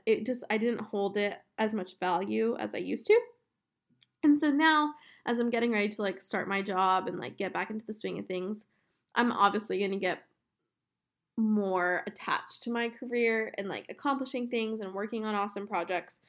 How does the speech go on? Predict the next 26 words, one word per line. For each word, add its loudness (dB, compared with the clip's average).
But 4
my 0
heart 2
posture 4
has -2
really, 0
really 0
changed -6
about, -2
like, -6
starting -4
a -6
family. -8
We 0
don't -2
wanna -6
have -10
kids -10
for -10
a -6
long -10
time. -14
Um, 0
but 4
I'm 2
definitely 0